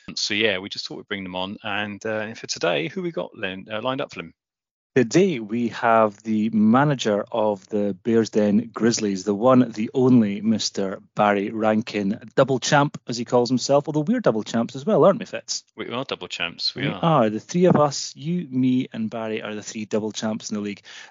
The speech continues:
Speaker 2: Great to have Barry on. Barry is kind of the font of knowledge, it's probably fair to say, or at least he thinks he's the font of
Speaker 1: Thinks he
Speaker 2: knowledge.
Speaker 1: is,
Speaker 2: Is that
Speaker 1: yeah.
Speaker 2: Yeah, he thinks he is, you know, about N F L. Uh, he comes up with stuff that, um, you know, no one else does. So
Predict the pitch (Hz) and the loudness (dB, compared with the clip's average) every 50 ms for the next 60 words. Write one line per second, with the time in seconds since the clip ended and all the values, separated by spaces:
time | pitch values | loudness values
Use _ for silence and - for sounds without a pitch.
0 | _ - 147 147 135 - 120 113 - - 123 117 113 113 113 113 107 - 151 156 | _ 2 2 2 4 4 4 4 4 4 4 4 4 4 4 2 2 4 4 4
1 | 165 175 165 156 - 135 127 123 117 107 - - - - 123 - - 120 113 107 | 6 4 2 0 0 0 -2 -2 -2 -4 -8 -10 -14 -18 -12 -4 -2 0 0 0
2 | 107 107 - - - 123 123 - - - - 123 127 135 135 151 156 147 - - | -2 -4 -10 -4 -2 0 0 0 -2 -4 0 2 2 4 4 4 2 0 -2 -12
3 | _ _ - - - - 147 143 131 - 147 147 147 - - 170 131 131 147 170 | _ _ -18 -14 -6 -2 0 0 0 0 0 -2 -2 -2 -2 0 0 2 2 2
4 | - - 101 - - 127 127 123 - - 101 - - - - - 92 - 98 92 | 0 -2 -6 -2 0 0 0 0 -2 -6 -6 -6 -10 -12 -12 -12 -14 -12 -6 -4
5 | 98 101 98 - 92 80 69 76 78 76 71 - - 85 85 - - - 110 110 | -4 -4 -4 -6 -6 -6 -8 -8 -8 -8 -8 -8 -8 -10 -12 -12 -16 -18 -20 -20
6 | 104 - 110 110 - - - 117 120 113 - 113 107 104 101 - 113 113 107 101 | -20 -20 -20 -18 -18 -18 -18 -18 -18 -16 -16 -16 -16 -16 -16 -16 -16 -16 -16 -16
7 | 101 101 - 110 107 101 _ - _ _ _ - - _ _ - 104 104 107 101 | -16 -16 -14 -14 -14 -14 _ -20 _ _ _ -20 -20 _ _ -18 -16 -14 -14 -12
8 | 117 139 - - 113 107 - 113 110 - 104 - - - 113 101 - _ _ - | -12 -12 -10 -6 -6 -4 -4 -6 -10 -12 -12 -14 -12 -10 -12 -12 -12 _ _ -16
9 | 104 104 _ - - 101 98 95 95 95 95 98 113 110 98 95 92 104 107 101 | -16 -14 _ -16 -16 -16 -16 -16 -16 -16 -16 -16 -16 -16 -14 -12 -10 -10 -10 -10
10 | 98 98 98 98 - - - 113 110 - - | -10 -12 -12 -14 -12 -6 -6 -4 -4 -2 -4